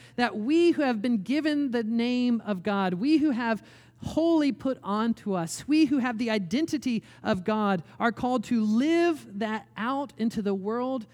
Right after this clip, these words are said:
in a distinct way, in love. And so all these kind of random commands that seem like, why are they here in this passage? All these commands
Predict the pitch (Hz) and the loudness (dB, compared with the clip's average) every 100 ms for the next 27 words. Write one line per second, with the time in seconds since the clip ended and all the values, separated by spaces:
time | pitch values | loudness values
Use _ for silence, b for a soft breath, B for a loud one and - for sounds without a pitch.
0 | b b 185 170 165 - - 240 240 - | b b -4 -2 -6 -8 -4 -2 -2 -4
1 | 214 208 175 131 - _ _ _ _ _ | -4 -4 -4 -8 -16 _ _ _ _ _
2 | _ _ _ _ _ _ _ _ _ _ | _ _ _ _ _ _ _ _ _ _
3 | - 180 170 175 131 101 - - _ _ | -6 -2 -2 -2 -8 -12 -20 -20 _ _
4 | _ _ _ _ _ _ _ _ _ _ | _ _ _ _ _ _ _ _ _ _
5 | _ _ b b b 277 302 262 254 320 | _ _ b b b -2 0 0 0 0
6 | 320 294 277 269 208 B B 196 247 302 | 0 -2 -2 -4 -6 B B -4 -2 0
7 | 330 302 285 - 262 247 254 302 269 226 | 0 2 0 0 2 2 2 0 -2 -2
8 | 202 - 302 294 254 220 220 269 285 269 | -4 -6 0 0 0 -4 -6 -4 -2 -2
9 | 247 - 269 285 269 220 - - 247 269 | -4 -4 -2 -2 0 -2 -2 -10 -6 -6
10 | - 240 190 247 311 330 285 - 269 262 | -2 -4 -2 -2 0 0 -2 -2 -4 -2
11 | 285 294 | -2 -2